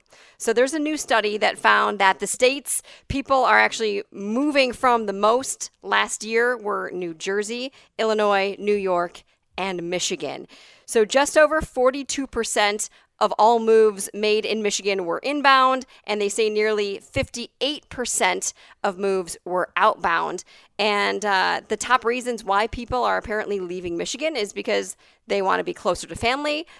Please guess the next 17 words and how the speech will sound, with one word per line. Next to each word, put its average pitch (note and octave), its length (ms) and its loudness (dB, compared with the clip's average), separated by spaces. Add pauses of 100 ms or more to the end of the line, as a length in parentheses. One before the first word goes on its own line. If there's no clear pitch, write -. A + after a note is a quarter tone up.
they're F#3+ 100 0
making F3+ 340 -4
a E3 60 -8
career C4+ 400 -4
change, C#4 560 -2 (240)
or G#3+ 320 0
they're G3+ 260 -6
retiring. G3+ 920 -4 (400)
So - 160 0
the G#3+ 100 0
study C4+ 380 2
did B3 260 4
find G3+ 480 2
that F#3 400 4 (320)
more A3 320 4
baby A3 340 2
boomers A#3+ 540 2